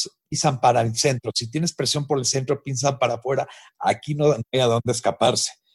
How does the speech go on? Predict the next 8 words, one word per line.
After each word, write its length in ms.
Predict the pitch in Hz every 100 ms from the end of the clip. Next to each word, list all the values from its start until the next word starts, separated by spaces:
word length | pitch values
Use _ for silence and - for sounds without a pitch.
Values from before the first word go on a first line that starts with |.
| _ - - -
Y, 220 | 135 - -
y 160 | 165 - _ _ _ _
fíjale 260 | 233 202 190
eso, 400 | 175 - 104 - _ _ _
que 120 | - 131
la 120 | 123
verdad 360 | 131 127 165
nuestros 640 | 170 151 - 135 123 -